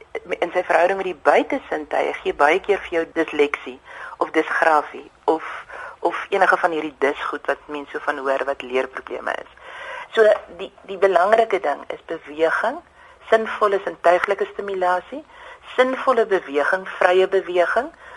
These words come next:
in gelyke maat met beheerste beweging. Okay, dis tegnies, kom ons praat gou-gou, wat is die verskil? Vrye beweging, maak net wat ek wil, net wanneer ek wil, net soos wat ek wil.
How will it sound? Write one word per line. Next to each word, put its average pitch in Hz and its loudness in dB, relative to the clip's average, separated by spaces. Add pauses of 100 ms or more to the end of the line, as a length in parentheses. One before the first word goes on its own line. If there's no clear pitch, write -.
(240)
in 170 0
gelyke 151 2
maat 139 0
met 165 -10
beheerste 151 -4
beweging. 135 -6 (460)
Okay, - -2
dis 156 -2 (220)
tegnies, 214 -4
kom 175 -8
ons 160 -10
praat 165 0
gou-gou, - -6
wat 156 -2
is - -20
die - -10
verskil? 208 2
Vrye 190 2
beweging, 180 -2
maak 151 2
net 165 -4
wat - 0
ek - -10
wil, 175 2 (320)
net 147 -2
wanneer 175 4
ek 175 -2
wil, 160 2
net 151 -4
soos 180 -4
wat 180 -4
ek 185 -4
wil. 214 0